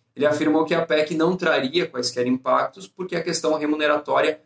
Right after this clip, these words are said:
ainda seria regulamentada em legislação específica, primeiro em âmbito federal e depois de estado para estado.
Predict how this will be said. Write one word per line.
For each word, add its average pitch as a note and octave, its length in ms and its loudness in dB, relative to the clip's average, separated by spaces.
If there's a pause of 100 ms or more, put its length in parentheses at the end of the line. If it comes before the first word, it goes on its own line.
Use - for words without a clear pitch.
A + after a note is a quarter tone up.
(140)
ainda D#3 380 4
seria D3+ 340 2
regulamentada C#3+ 800 2
em C#3 140 -2
legislação D3 640 0
específica, - 800 -6 (300)
primeiro D#3 320 4
em D3+ 80 6
âmbito D3 240 2
federal D3 500 2
e D3+ 40 -6
depois D3 360 -8
de - 60 -6
estado B2+ 280 -2
para C3+ 120 -6
estado. C3 420 0